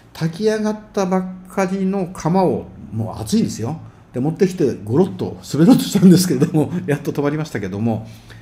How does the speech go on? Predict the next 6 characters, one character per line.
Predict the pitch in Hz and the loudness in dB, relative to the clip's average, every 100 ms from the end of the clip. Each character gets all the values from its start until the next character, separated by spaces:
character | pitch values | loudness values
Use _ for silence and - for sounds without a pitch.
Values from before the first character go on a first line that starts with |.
| - - - - - - - - - - | -20 -20 -20 -20 -20 -20 -20 -20 -20 -18
こ | - 143 | -4 -2
の | 127 - - - - - - | -2 -4 -12 -20 -20 -20 -20
釜 | - 123 135 | -8 -4 -4
の | 127 | -4
中 | 120 113 95 | -6 -6 -6
に | 82 | -6